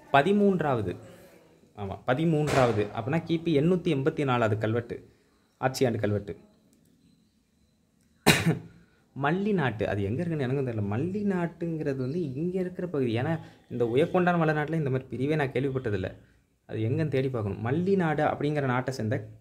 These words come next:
கலிந்த பெரும்பிடகு வஞ்சவதி வரையனான அரையன்னு குறிப்பிடும் பொழுதே அவன் ஒரு அரச அதிகாரி. அதுலேயும் "வஞ்சவதி அரையனான"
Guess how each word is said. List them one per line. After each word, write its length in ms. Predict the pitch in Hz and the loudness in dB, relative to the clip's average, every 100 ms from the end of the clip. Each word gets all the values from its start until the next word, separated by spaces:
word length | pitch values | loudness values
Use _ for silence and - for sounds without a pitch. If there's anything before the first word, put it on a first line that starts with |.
| - _ _ _ _ | -20 _ _ _ _
கலிந்த 460 | 151 180 220 214 | 2 4 2 2
பெரும்பிடகு 880 | 208 156 156 180 165 160 139 160 202 - - _ - - - - _ _ | 0 0 0 0 2 0 0 0 0 -2 -12 _ -20 -20 -20 -20 _ _
வஞ்சவதி 760 | 120 127 165 185 202 175 160 175 | -2 2 2 4 4 4 2 0
வரையனான 800 | 143 139 147 143 127 127 139 185 - - _ _ _ _ - _ _ _ - 95 | 2 4 2 0 0 0 -2 -4 -8 -20 _ _ _ _ -20 _ _ _ -8 0
அரையன்னு 560 | 110 160 175 190 208 202 | 4 4 6 4 4 2
குறிப்பிடும் 440 | 170 175 180 170 | 0 0 0 0
பொழுதே 220 | 147 139 180 | 2 0 0
அவன் 180 | 170 | 0
ஒரு 100 | 143 | 0
அரச 300 | 120 123 - | 2 0 0
அதிகாரி. 480 | 156 117 107 92 - - - _ _ _ _ _ _ _ | 0 2 2 0 -4 -16 -20 _ _ _ _ _ _ _
அதுலேயும் 420 | 92 104 139 160 | -12 -6 -2 -2
"வஞ்சவதி 680 | 98 104 151 165 180 175 190 | 0 0 2 2 2 2 2
அரையனான" 880 | 214 135 139 156 160 151 123 113 107 | 2 4 4 4 2 0 0 0 -2